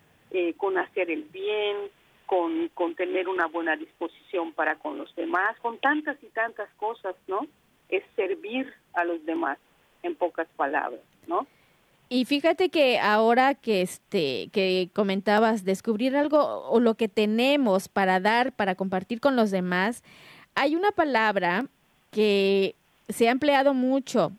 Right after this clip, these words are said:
Speaker 2: Últimamente yo la he leído, la he visto mucho en redes sociales, la he escuchado en otros programas, que es la empatía.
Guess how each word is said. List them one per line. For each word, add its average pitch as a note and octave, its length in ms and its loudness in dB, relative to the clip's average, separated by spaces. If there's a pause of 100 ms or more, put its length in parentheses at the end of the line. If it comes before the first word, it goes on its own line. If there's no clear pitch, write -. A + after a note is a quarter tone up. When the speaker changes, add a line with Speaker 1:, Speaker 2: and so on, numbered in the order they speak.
(100)
Speaker 2:
Últimamente C4 640 0
yo A3+ 160 4
la G3+ 220 2
he G3+ 80 2
leído, G#3+ 460 0
la G3+ 120 2
he F#3 80 2
visto G3 400 -6
mucho G#3+ 600 0
en E3+ 220 -6
redes F3 280 -2
sociales, A#3 640 0
la F3+ 140 0
he F3+ 60 -2
escuchado A3+ 760 0
en F#3 160 -4
otros F#3+ 220 -14
programas, A#3 580 0 (220)
que C#4+ 120 2
es C#4+ 100 0
la D4 220 2 (300)
empatía. B3+ 1080 2